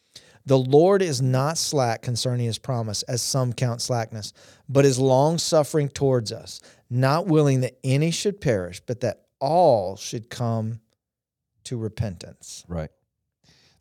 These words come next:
Speaker 2: This is the
Speaker 1: This would lead us to another
Speaker 2: <laughs>
Speaker 1: destructive doctrine, but we're not gonna, do not lead me down that path.
Speaker 2: Not today. But this is a,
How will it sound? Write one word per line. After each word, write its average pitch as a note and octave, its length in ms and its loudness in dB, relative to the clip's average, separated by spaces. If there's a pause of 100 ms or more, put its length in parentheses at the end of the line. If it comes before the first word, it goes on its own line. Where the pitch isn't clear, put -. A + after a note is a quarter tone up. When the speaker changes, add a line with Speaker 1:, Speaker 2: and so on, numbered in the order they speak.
Speaker 2:
This G2 240 -4
is A2+ 120 -4
the F#2+ 140 -6
Speaker 1:
This C3+ 200 2
would C#3 160 4
lead B2+ 220 2
us A#2 100 -2
to B2+ 140 -2
another A#2+ 560 0 (120)
Speaker 2:
<laughs> - 440 -6
Speaker 1:
destructive D3 580 0
doctrine, B2 560 0
but A2+ 160 -4
we're B2+ 140 0
not B2+ 340 0
gonna, B2+ 300 -2 (280)
do C#3+ 140 4
not C3+ 320 2
lead C3 220 2
me B2 100 0
down A#2+ 280 0
that A2+ 180 -8
path. G#2 340 -6
Speaker 2:
Not G#2+ 180 4
today. F#2 400 4 (300)
But A#2+ 140 0
this F#3+ 180 0
is C#4+ 120 -8
a, B2+ 80 0